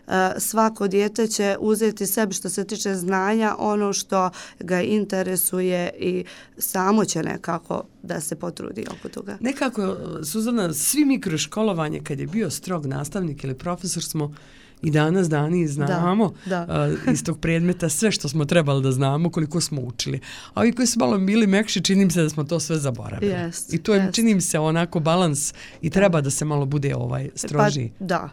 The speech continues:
Speaker 2: Je li tako
Speaker 1: da.
Speaker 2: da, da bi
Speaker 1: Djeca
Speaker 2: učili?
Speaker 1: znaju prosto kod koga, a, mogu biti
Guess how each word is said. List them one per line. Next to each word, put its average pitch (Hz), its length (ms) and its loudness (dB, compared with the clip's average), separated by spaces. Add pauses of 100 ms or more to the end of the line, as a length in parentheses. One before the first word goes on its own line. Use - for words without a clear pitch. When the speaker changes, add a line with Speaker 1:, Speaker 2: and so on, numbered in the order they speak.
Speaker 2:
Je 156 100 -2
li 156 120 2
tako 156 320 0
Speaker 1:
da. 139 100 0
Speaker 2:
da, 135 60 -2
da - 60 -8
bi 160 100 -2
Speaker 1:
Djeca 285 220 4
Speaker 2:
učili? 285 220 0
Speaker 1:
znaju 220 440 4
prosto 196 440 0
kod 123 200 -4
koga, 185 480 2 (420)
a, 175 440 0
mogu 185 360 0
biti 185 540 0